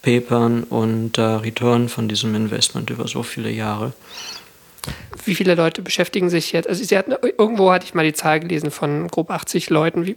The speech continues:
Speaker 2: viele beschäftigen sich jetzt konkret auch mit dem, mit den Daten, die kommen? Weil ich kann mir vorstellen, vieles geht auch in der Entwicklungszeit dann auch für,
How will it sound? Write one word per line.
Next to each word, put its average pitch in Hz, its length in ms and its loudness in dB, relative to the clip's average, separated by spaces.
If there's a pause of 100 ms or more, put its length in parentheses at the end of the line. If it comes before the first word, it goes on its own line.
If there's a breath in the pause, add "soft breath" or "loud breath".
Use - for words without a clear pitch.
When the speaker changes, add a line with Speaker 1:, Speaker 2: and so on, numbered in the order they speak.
Speaker 2:
viele 165 380 0
beschäftigen 180 540 2
sich 175 240 0
jetzt - 400 -2 (1000 loud breath)
konkret 175 420 2
auch 180 80 2
mit 170 180 0
dem, 180 100 0
mit 170 120 -2
den 170 140 2
Daten, 151 400 0
die 202 100 -4
kommen? 208 340 -4
Weil 175 140 0
ich - 100 -12 (100)
kann 175 140 -2
mir 170 80 4
vorstellen, 175 440 2 (300)
vieles 180 460 -2
geht 175 160 2
auch 170 100 0
in 165 60 0
der 165 80 0
Entwicklungszeit 160 640 -2
dann 170 160 -4
auch 220 120 -6
für, - 100 -8